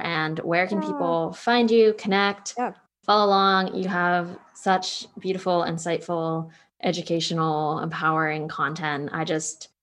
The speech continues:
Speaker 2: Thank you.
Speaker 1: Yeah, I truly mean it. So where can people find you and all the stuff?
Speaker 2: Yeah, so I am on Instagram at Blooming with Emmy. It's also Pinterest and TikTok, all the same.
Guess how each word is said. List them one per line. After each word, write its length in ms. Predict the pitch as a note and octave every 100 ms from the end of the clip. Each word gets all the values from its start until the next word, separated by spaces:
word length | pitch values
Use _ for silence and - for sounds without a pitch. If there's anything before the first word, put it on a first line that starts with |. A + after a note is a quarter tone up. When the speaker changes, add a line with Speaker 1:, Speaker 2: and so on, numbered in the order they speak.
| _ -
Speaker 2:
Thank 200 | C4 B3+
you. 240 | F#3 F3
Speaker 1:
Yeah, 280 | - - F3 G#3+ -
I 60 |
truly 320 | E3+ F#3+ F#3
mean 160 | F3 D#3+
it. 160 | D3+ D3+
So 180 | D#3+
where 200 | D3+ E3
can 160 | F3 F#3+
people 260 | F#3+ F#3 F3+
find 340 | E3+ E3 E3
you 260 | E3 E3 E3
and 500 | E3 E3+ E3+ F3 E3+
all 200 | E3+ E3+
the 80 |
stuff? 520 | F3+ - - - - -
Speaker 2:
Yeah, 480 | D4 G#4 B3+ G3 E3+
so 460 | - B3 A#3 A3+
I 240 | - A3 B3 C4+ B3
am 640 | A3 A3 G#3+ G#3+ G#3+ G#3+ -
on 160 | G3+ G3+
Instagram 640 | G#3 - A3+ C4 C4+ C4+
at 240 | - G3+ G3+
Blooming 680 | G3+ G#3 G#3+ G#3+ A3 G#3+ - -
with 200 | G#3 -
Emmy. 380 | F#3 G3+ D4 G4+ _ _ _ _ -
It's 100 | F#3+
also 240 | F#3+ F#3+
Pinterest 560 | - C#4+ C4+ C4+ C4 -
and 200 | G#3+ G#3+
TikTok, 500 | A#3+ A3 C4 B3 B3
all 140 | G3+
the 60 | D4
same. 460 | - C#4+ C#4+ C#4+